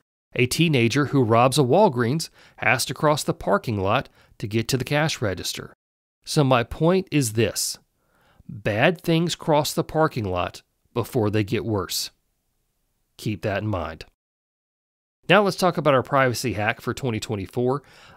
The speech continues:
I suggest in the new year that you get a new email address. Like me, you probably have several email addresses. One is for work, another is for coupons and discounts,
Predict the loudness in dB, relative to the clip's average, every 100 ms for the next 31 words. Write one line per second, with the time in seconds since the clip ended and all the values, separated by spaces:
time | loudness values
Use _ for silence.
0 | 0 2 2 2 2 2 2 2 2 2
1 | 0 0 -2 -6 _ _ 0 0 2 0
2 | 2 2 2 0 2 2 2 2 0 2
3 | 2 2 0 -2 -6 -8 -10 -12 _ _
4 | _ -2 -2 0 -2 0 -2 -2 -2 -2
5 | -4 -2 0 0 -2 -4 -2 0 0 -4
6 | -6 -6 -4 -6 -8 -8 -6 -6 -8 _
7 | -20 -8 -4 -2 -2 -2 2 2 2 -6
8 | _ _ -8 -2 0 2 0 -2 -4 -4
9 | -4 -4 -2 0 2 2 2 -2 -2 -2
10 | 2 0 0 -4